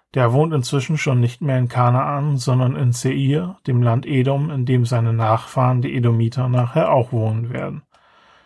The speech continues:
Er kündigt sich an, erklärt, wo er war und dass er zurückgekommen ist. Er nennt Esau seinen Herrn und bittet darum,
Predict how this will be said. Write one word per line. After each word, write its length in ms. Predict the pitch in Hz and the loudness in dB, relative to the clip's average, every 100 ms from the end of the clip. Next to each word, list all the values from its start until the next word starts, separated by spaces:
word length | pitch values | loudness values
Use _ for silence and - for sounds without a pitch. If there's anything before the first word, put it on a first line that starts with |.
| _ - | _ -6
Er 120 | 123 | -2
kündigt 440 | 156 165 151 - | 2 2 2 -2
sich 240 | - 123 151 | -2 -2 0
an, 300 | 135 160 185 | 0 -2 -8
erklärt, 520 | - - 131 123 127 | -10 -2 2 2 2
wo 120 | 131 | 2
er 180 | 123 117 | 2 2
war 380 | 120 127 147 175 | 2 2 -2 -4
und 120 | 127 | -4
dass 160 | 120 | -2
er 100 | 151 | -4
zurückgekommen 840 | - 151 127 123 120 - 135 135 - | -4 -2 -2 -4 -8 -6 -8 -8 -12
ist. 340 | 160 - - _ _ _ _ _ _ _ _ _ _ _ _ _ _ | -18 -20 -20 _ _ _ _ _ _ _ _ _ _ _ _ _ _
Er 120 | 143 | 2
nennt 260 | 127 131 151 | 4 2 2
Esau 380 | 139 131 151 | 2 4 2
seinen 300 | 127 127 113 | 2 0 0
Herrn 340 | 110 120 120 151 | 0 0 0 -2
und 180 | 131 120 | -4 -2
bittet 320 | 123 143 143 | -2 -2 -4
darum, 400 | 120 127 135 | -2 -2 -4